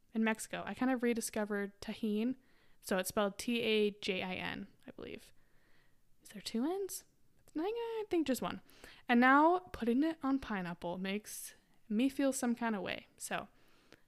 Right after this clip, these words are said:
we have a huge bottle in our cupboard now. And if you haven't tried it, I feel like it is the epitome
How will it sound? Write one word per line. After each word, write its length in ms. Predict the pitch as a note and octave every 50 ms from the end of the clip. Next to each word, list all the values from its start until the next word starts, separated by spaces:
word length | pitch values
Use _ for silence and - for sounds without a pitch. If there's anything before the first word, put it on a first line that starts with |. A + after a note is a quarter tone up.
| - -
we 60 | -
have 80 | A#3+ C#4
a 40 | C#4
huge 400 | - - - A3+ A3+ G#3 - -
bottle 260 | G3+ G3 G3 G3 G3+
in 60 | G3
our 100 | F#3+ F#3+
cupboard 320 | - - F#3+ F#3+ G3 G#3 A3
now. 340 | A3 A#3 A#3 B3 C4 C4+ -
And 100 | A#3+ A3
if 100 | G#3+ -
you 100 | B3 C4+
haven't 280 | - - D#4+ D#4+ C4 A3+
tried 260 | - - G#3+ G#3 G#3+
it, 180 | A3+ A#3 - - - _ _ _ - - - - _ _ _ -
I 240 | - A3+ C4+ E4 E4+
feel 220 | - - F#4+ F#4+
like 200 | G#4 G4 D#4 -
it 80 | C4+ B3
is 100 | B3+ A#3
the 160 | - A3 G3+
epitome 800 | F#3+ - - - - A#3 A#3+ A#3+ A#3+ B3+ C4 C4+ C#4 C#4+ C#4